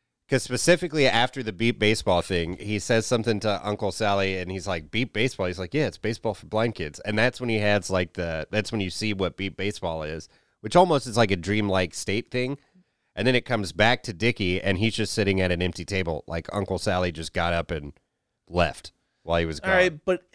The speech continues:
Speaker 1: I'm
Speaker 2: in
Speaker 1: not gonna say that he's
Speaker 2: but that
Speaker 1: definitely
Speaker 2: posits
Speaker 1: not
Speaker 2: that
Speaker 1: real.
Speaker 2: he's having conversations with no one in a prison.
Speaker 1: No, I think he's in a prison of his own mind.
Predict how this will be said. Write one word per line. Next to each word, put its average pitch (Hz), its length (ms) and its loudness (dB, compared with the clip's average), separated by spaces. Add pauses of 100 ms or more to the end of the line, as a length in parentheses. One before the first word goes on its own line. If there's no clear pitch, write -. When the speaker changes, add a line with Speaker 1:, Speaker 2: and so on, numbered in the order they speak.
(1500)
Speaker 1:
I'm 190 140 0
Speaker 2:
in 196 60 2
Speaker 1:
not 196 180 4
gonna 165 200 2
say 123 340 2
that 113 140 2
he's 104 80 0
Speaker 2:
but 107 120 2
that 247 160 6
Speaker 1:
definitely 226 120 2 (140)
Speaker 2:
posits 220 220 4
Speaker 1:
not 175 60 -6
Speaker 2:
that 208 120 8
Speaker 1:
real. 85 120 -2
Speaker 2:
he's 196 200 0
having 190 360 0
conversations 160 760 -2
with 139 160 -4
no 151 160 2
one 147 120 0
in 123 120 -4
a 113 40 -6
prison. 107 440 0 (260)
Speaker 1:
No, 151 160 -4
I 107 80 4
think 139 220 4
he's 117 240 2
in 113 120 4
a 101 60 2
prison 110 420 2
of 95 120 0
his 90 160 0
own 90 180 2
mind. 85 560 0